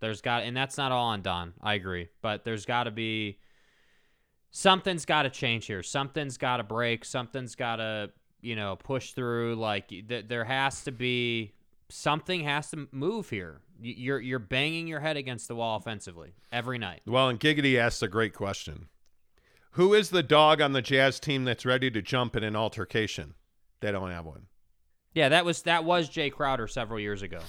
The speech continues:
Speaker 1: It's not anymore.
Speaker 2: Well, what I think is funny is you have guys like Bojan Bogdanovic, and this is why I say go back to the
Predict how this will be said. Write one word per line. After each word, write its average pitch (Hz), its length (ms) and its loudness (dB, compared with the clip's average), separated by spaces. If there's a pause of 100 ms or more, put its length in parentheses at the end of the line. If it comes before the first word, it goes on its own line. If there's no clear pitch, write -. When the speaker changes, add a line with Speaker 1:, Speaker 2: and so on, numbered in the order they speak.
(720)
Speaker 1:
It's - 100 -10
not 127 220 0
anymore. 107 240 -2
Speaker 2:
Well, 190 140 6
what 202 120 8
I 190 120 10
think 240 260 0
is 202 160 4
funny 208 380 4
is 135 160 2
you 151 140 4
have 165 380 4
guys 147 460 4
like 147 220 4
Bojan 151 360 6
Bogdanovic, 139 640 4
and 156 140 0
this 214 160 0
is 277 120 -2
why 247 140 8
I 220 60 8
say 208 260 2
go 175 220 8
back 233 340 4
to - 140 2
the 175 240 4